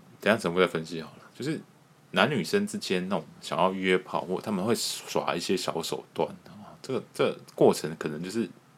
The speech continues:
一种意识上的一种，哦，覆盖，或者意识上的让你，让你的意-，意识，哦，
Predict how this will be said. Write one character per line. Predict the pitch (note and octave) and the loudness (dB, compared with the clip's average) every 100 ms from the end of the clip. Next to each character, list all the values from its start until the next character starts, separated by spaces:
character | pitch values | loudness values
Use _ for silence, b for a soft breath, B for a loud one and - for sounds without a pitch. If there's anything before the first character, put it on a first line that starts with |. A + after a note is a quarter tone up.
| B B B B B _ - | B B B B B _ -6
一 | |
种 | G#2+ D2+ - - | 0 0 -2 -4
意 | C#3 | -2
识 | G#2 A2+ | 0 0
上 | G2 G2+ | 2 2
的 | D#2+ D#2+ | 0 -4
一 | |
种， | - E2+ - - - _ - _ - - - - - B B B B _ - | -2 -2 -4 -18 -20 _ -20 _ -20 -20 -20 -20 -20 B B B B _ -12
哦， | G#2 - | -10 -10
覆 | - - A#2 - | -4 0 2 4
盖， | G2 - - - | 4 2 -8 -6
或 | G#2 | -4
者 | E2 | -4
意 | B2+ | -4
识 | G#2 A2 | -4 -2
上 | G#2+ F2+ | 0 0
的 | E2+ | 0
让 | F#2+ E2 | -2 -2
你， | D2+ | -2
让 | G#2+ F2+ | 0 0
你 | D#2+ | -2
的 | E2+ - - - - | -6 -10 -14 -18 -4
意-， | C#3+ - - - - - | -2 -4 -8 -20 -18 -4
意 | C3 | -2
识， | G#2 B2 F#2+ - - | 0 0 -2 -4 -10
哦， | D2 | -8